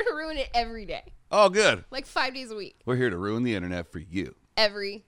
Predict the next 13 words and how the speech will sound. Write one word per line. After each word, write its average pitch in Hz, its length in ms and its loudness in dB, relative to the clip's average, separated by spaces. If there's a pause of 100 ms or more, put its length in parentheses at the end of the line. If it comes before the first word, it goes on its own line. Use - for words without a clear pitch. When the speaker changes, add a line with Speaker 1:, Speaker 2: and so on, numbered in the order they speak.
(100)
Speaker 1:
single 175 380 -6
day 156 180 -8
of 143 60 -12
the 135 100 -14
week. - 320 -16
Speaker 2:
Five 98 360 2
days 175 260 0
a 214 80 2
week. 151 400 -2
Speaker 1:
Five 269 160 -14
days 262 180 -12
a - 20 -14
week. 254 140 -16